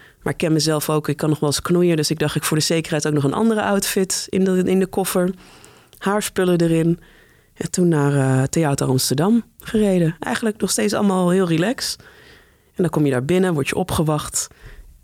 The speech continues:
En, ehm, eigenlijk heb ik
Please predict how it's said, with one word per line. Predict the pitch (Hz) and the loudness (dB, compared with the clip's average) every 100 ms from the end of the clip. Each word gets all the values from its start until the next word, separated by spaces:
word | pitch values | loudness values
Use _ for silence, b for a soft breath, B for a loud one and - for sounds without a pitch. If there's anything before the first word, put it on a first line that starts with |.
| _ | _
En, | - 127 131 127 | -2 2 2 2
ehm, | 120 120 117 120 - _ _ _ _ _ _ | 0 -2 -4 -6 -10 _ _ _ _ _ _
eigenlijk | - 311 330 262 - - _ _ _ _ | -8 -4 -2 -4 -8 -20 _ _ _ _
heb | - | -8
ik | 214 | -4